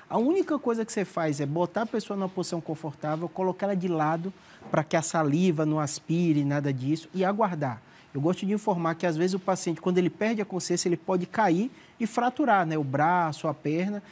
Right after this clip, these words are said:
Então, não mobilizar essa pessoa, colocar de lado e ligar pro serviço de emergência. Outra informação importante: de um modo geral, esse curto-circuito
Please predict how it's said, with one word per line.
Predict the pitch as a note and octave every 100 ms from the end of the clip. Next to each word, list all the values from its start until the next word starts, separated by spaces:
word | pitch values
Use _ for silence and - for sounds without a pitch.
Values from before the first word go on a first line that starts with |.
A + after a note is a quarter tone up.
| -
Então, | D3 C#3 E3+
não | E3+ A3+
mobilizar | D4 C4+ A3 G#3 E3+ E3
essa | D#3+
pessoa, | D3 D3 - D#3
colocar | F3 G3 F3+ G3+
de | G#3+
lado | G3 E3+ F#3 G#3 - - -
e |
ligar | F#3 G#3+ E3+ F3+
pro | G#3
serviço | G3+ F3+ F#3
de | F#3+
emergência. | G3 A3 F#3+ B2+ A2+ - - - -
Outra | G3 C4 B3
informação | A#3+ A#3 G#3+ A3
importante: | A3 A3 C#3 C3 C#3+
de | E3
um | C4+
modo | A#3 G#3
geral, | F3 E3
esse | F#3+ -
curto-circuito | - A#3+ A3 - - D#3 - G#3 F#3 -